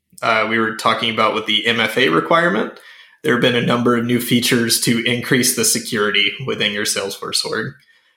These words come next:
One of these is this enabling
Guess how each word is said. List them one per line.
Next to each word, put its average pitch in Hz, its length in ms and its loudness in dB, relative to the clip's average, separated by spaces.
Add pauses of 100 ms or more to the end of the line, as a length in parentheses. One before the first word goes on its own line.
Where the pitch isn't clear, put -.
(180)
One 147 180 2
of 165 80 2
these 160 400 4
is 117 840 -2
this 117 340 2
enabling 113 720 0